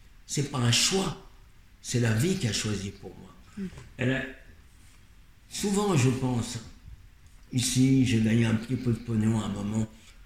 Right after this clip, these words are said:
Speaker 1: donc j'ai acheté un peu, euh, une maison agréable.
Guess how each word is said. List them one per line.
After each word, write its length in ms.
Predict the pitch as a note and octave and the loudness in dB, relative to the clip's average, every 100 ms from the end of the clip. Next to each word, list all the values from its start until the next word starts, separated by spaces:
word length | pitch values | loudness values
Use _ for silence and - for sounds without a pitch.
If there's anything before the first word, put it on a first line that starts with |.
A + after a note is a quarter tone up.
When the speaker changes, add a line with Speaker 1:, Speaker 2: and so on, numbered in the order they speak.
| - | -12
Speaker 1:
donc 120 | G2 | -8
j'ai 140 | G#2 A2 | -2 -2
acheté 300 | - - A2 | 0 -2 -2
un 100 | F#2+ - | -4 -8
peu, 60 | G#2 | -10
euh, 180 | F#2 - - - - - - - - - - - - - - - - - - - | -10 -12 -20 -20 -20 -20 -20 -20 -20 -20 -20 -20 -20 -20 -20 -20 -20 -20 -20 -8
une 140 | G#2+ G#2+ | 0 2
maison 440 | G#2+ G#2+ A#2 A2 - - - - - - | 2 4 4 2 -2 -16 -20 -20 -18 -12
agréable. 600 | G2+ G#2+ A2+ C#3 D3+ | -8 -2 -2 -2 -2